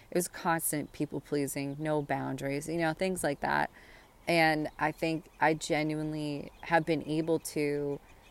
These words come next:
find my way as far as, like, being more, I don't wanna say in control or, like, I hate to use the word authoritative, but pretty much, like, you know, just more in control of myself and more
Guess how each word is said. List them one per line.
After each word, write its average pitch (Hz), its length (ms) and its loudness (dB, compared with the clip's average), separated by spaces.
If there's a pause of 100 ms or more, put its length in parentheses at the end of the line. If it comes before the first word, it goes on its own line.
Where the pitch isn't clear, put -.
find 160 400 4
my 143 160 0
way 147 580 6
as 151 200 -4
far 147 300 4
as, 147 160 0
like, 147 320 0 (880)
being 165 440 4
more, 147 520 2 (220)
I - 60 -8
don't 233 100 -6
wanna 269 140 -4
say - 240 -4
in 156 120 -4
control 143 800 2
or, 123 120 -6
like, - 380 -4 (1200)
I 214 100 2
hate 262 240 2
to 247 80 0
use 214 200 2
the 175 80 2
word 160 220 4
authoritative, 160 920 4
but 147 340 4 (260)
pretty 254 200 0
much, 165 580 -2
like, 147 420 0 (160)
you 175 120 0
know, 156 180 2
just 156 200 -2
more 170 220 0
in 190 80 0
control 147 560 2
of 143 160 -8
myself 139 540 0
and 151 120 -4
more 147 500 -4